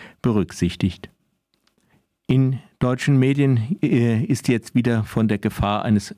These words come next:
Flächenbrandes die Rede und Außenministerin Baerbock mahnt Teheran zu mi-, maximaler Zurückhaltung. Gut, dass das einmal jemand sagt.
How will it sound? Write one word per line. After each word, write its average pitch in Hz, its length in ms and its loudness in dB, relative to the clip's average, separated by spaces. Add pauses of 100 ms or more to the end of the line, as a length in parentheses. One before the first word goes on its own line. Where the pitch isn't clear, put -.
(100)
Flächenbrandes 101 840 0
die 110 100 0
Rede 104 380 0 (400)
und 131 200 0
Außenministerin 160 800 2
Baerbock 104 600 -2 (320)
mahnt 113 460 2
Teheran 120 680 0 (220)
zu 110 160 0
mi-, 110 280 4 (100)
maximaler 101 880 0
Zurückhaltung. 92 720 -2 (340)
Gut, 113 260 2 (300)
dass 147 140 0
das 110 180 -2
einmal 95 340 0
jemand 92 500 0
sagt. - 440 -8